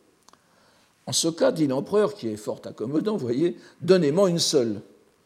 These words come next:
Ippon tatematsure. Ce à quoi consentent les moines, cette fois, qui déposent les deux fleurs restantes en la chapelle de Monju, laquelle se trouve dans la pagode orientale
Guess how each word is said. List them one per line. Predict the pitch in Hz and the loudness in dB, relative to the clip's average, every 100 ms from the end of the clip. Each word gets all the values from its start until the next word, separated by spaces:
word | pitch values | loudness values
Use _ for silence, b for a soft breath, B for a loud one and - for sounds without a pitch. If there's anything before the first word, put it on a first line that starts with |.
| _ _ _ _ _ _ _ | _ _ _ _ _ _ _
Ippon | 135 - 214 208 | -16 -8 -4 -4
tatematsure. | 180 143 165 147 139 131 98 85 _ _ _ _ _ _ b b b _ | -2 0 0 0 -2 -4 -6 -12 _ _ _ _ _ _ b b b _
Ce | - | 2
à | 151 113 | 2 2
quoi | 196 196 | -2 -2
consentent | 175 143 180 170 | -2 -4 -4 -2
les | 156 | -4
moines, | 135 98 98 | -2 -4 -8
cette | 95 | -14
fois, | - 87 - b b b b _ _ _ _ - | -14 -14 -14 b b b b _ _ _ _ -6
qui | 196 | 0
déposent | 160 - 190 160 123 | 2 4 4 4 0
les | 117 | -4
deux | 160 | -2
fleurs | 156 165 139 113 | -2 2 0 0
restantes | 120 - 165 165 - | -8 -4 -6 -6 -6
en | 143 | -4
la | 139 | -2
chapelle | 143 123 165 135 | -2 -2 -2 0
de | 120 | -4
Monju, | 110 101 104 135 143 B B B | -4 -10 -8 -6 -8 B B B
laquelle | 113 131 165 | -8 -4 -2
se | 147 | -2
trouve | 127 175 175 | -2 0 0
dans | 123 | -2
la | 123 | -2
pagode | 127 131 147 - | -4 2 0 0
orientale | 123 127 107 - 127 135 | -6 -4 -8 -4 -2 -2